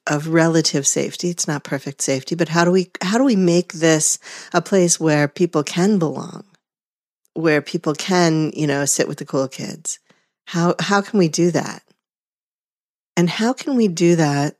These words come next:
in a way that creates appropriate boundaries and holds appropriate boundaries and also invites people in? And that's also, of course,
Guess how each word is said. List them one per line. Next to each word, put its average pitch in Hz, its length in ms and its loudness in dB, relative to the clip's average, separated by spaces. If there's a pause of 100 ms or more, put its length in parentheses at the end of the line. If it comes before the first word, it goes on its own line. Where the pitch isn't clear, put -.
(640)
in 160 140 4
a 156 80 4
way 151 260 2
that - 160 -2
creates 147 640 -2
appropriate 175 640 0
boundaries 135 560 -2
and 147 180 -4
holds 156 460 -2
appropriate 165 580 -2
boundaries 143 640 -4 (1200)
and 180 480 0 (300)
also 160 920 0 (800)
invites 147 440 -2
people - 380 -10 (100)
in? 135 320 -12 (1120)
And 233 140 2
that's 247 160 2
also, 247 400 4
of - 180 -6
course, - 800 -2